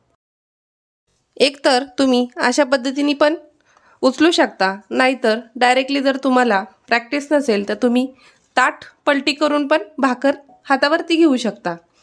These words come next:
आणि त्यानंतर आता ही भाकर आपल्याला तव्यावर टाकून घ्यायची आहे. हे बघा,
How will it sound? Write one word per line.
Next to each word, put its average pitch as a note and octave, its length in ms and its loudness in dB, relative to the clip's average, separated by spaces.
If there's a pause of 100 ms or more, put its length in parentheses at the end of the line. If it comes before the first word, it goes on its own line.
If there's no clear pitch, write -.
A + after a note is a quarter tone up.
(340)
आणि A#3+ 160 2
त्यानंतर C#4 480 0
आता G#3+ 180 -2
ही A3 140 -2
भाकर C#4 340 0 (100)
आपल्याला C4 300 -2 (100)
तव्यावर D4+ 280 2
टाकून G3 360 -4
घ्यायची G3 360 -8
आहे. F#3 60 -16 (1300)
हे D4+ 80 2
बघा, A#3 320 2